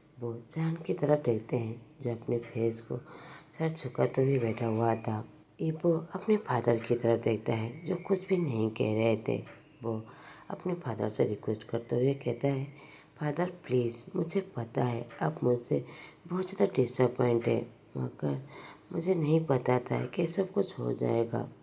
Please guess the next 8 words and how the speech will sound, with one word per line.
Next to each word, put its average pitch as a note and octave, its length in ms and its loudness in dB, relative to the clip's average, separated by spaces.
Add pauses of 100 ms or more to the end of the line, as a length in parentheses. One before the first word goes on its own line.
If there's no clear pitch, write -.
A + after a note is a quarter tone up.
(140)
मगर C3 300 0
मैं C3+ 160 2
आपको B2 360 0 (520)
सारी G3 200 -2
सच्चाई F3 400 2
बताना A#2+ 480 -2
चाहता A#2 420 0
था। A#2 340 -4